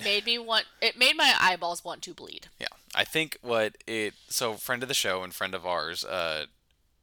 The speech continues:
Speaker 2: Jared Petty.
Speaker 1: Yes.
Speaker 2: Um, yeah, I don't think he knows he's friend of the show, though, so that's a little, that's
Speaker 1: Probably
Speaker 2: kinda
Speaker 1: not.
Speaker 2: fun. No, I don't
Speaker 1: He,
Speaker 2: think he
Speaker 1: he
Speaker 2: knows the
Speaker 1: did
Speaker 2: show's
Speaker 1: marry
Speaker 2: a-,
Speaker 1: us.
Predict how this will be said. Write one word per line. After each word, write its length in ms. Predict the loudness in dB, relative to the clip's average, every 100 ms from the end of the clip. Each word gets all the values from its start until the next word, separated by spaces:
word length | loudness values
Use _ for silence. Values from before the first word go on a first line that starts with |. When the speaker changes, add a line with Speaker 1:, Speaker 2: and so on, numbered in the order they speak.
| _ -10
Speaker 2:
Jared 260 | -4 -4 -4
Petty. 300 | -6 -6 -12 -18 -10
Speaker 1:
Yes. 300 | -10 -10 -2
Speaker 2:
Um, 600 | 2 2 2 0 -6 -16 _ _ -20 -20 -12
yeah, 100 | -8
I 20 |
don't 120 | -8 -8
think 120 | -16
he 60 | -14
knows 200 | -14 -10
he's 120 | -10
friend 180 | -10 -14
of 60 |
the 80 | -10
show, 160 | -8 -8 -14
though, 140 | -12
so 120 | -12
that's 160 | -10 -12
a 60 |
little, 160 | -12 -16 -16
that's 120 | -8
Speaker 1:
Probably 220 | -8 -6
Speaker 2:
kinda 100 | -6 -8
Speaker 1:
not. 80 |
Speaker 2:
fun. 80 | -8 -18
No, 60 | -18
I 100 | -16
don't 80 |
Speaker 1:
He, 60 | -14
Speaker 2:
think 40 |
he 40 | -8
Speaker 1:
he 120 | -4
Speaker 2:
knows 100 | 0
the 40 | 0
Speaker 1:
did 40 |
Speaker 2:
show's 120 | 0 -2
Speaker 1:
marry 180 | 0 -2
Speaker 2:
a-, 40 | -2
Speaker 1:
us. 300 | -4 -8